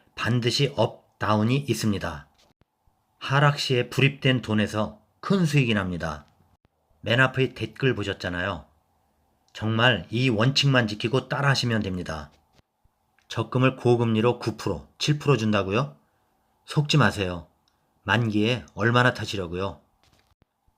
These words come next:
펀드 이 원칙만 잘 지켜서 오 년간 눈 딱 감고 불입해보세요. 아마 적금의 다섯 배, 열 배는 나올 겁니다.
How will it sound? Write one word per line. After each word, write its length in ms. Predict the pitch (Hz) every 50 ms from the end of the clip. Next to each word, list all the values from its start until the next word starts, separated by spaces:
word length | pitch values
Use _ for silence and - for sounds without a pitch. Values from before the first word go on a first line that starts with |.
| _ _
펀드 520 | - - 143 139 113 117 113 123 143 147 - _ _ _ -
이 200 | 113 120 131 120
원칙만 600 | 101 110 120 120 - - 120 117 123 127 131 -
잘 240 | - - 107 120
지켜서 560 | - - - - 110 101 113 117 107 - - - _ _ _ _ _ _ -
오 140 | 110 123 127
년간 440 | 127 127 123 123 127 135 131 107
눈 260 | - 117 127 127 - -
딱 220 | - - - -
감고 320 | - 127 123 113 - 120
불입해보세요. 720 | - 117 113 104 110 107 101 95 85 95 92 82 78 73 73 _ _ _ _ _ _ _ _ _ _ _
아마 320 | - - 95 104 110 120 117
적금의 460 | - 113 101 - - 107 110 117 110
다섯 300 | - - 87 107 107 -
배, 100 | 107 98
열 160 | 92 92 98
배는 260 | - 110 101 107 113
나올 240 | 113 101 90 85 -
겁니다. 540 | - 92 87 85 82 80 82 76 71 69